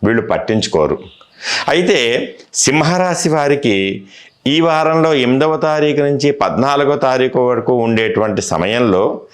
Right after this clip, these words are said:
వీళ్ళకి మామూలుగానే దాంపత్యానికి సంబంధించినటువంటి దోషాలు ఉంటాయి. అందువల్ల ఈ సెప్టెంబర్ నెలలో మీకు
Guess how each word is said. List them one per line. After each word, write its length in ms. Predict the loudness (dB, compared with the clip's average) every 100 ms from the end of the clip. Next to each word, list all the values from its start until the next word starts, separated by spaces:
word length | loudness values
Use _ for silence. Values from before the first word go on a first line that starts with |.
| -18 -16 -10 -2
వీళ్ళకి 240 | 0 0
మామూలుగానే 920 | 0 0 2 2 2 2 0 0 0 -2
దాంపత్యానికి 1080 | -2 0 0 0 0 -2 -2 -2 0 0 -2
సంబంధించినటువంటి 1080 | 0 2 2 2 2 0 0 0 0 0 0
దోషాలు 540 | 0 0 0 0 0
ఉంటాయి. 420 | 0 0 -2 -2 -6 -16 _ -12 -8 -6 -2
అందువల్ల 520 | 0 2 2 2 2 0
ఈ 200 | 0 2
సెప్టెంబర్ 680 | 0 -2 -2 0 0 0 0
నెలలో 580 | 2 2 2 2 0 0
మీకు 640 | 0 0 0 2 2 0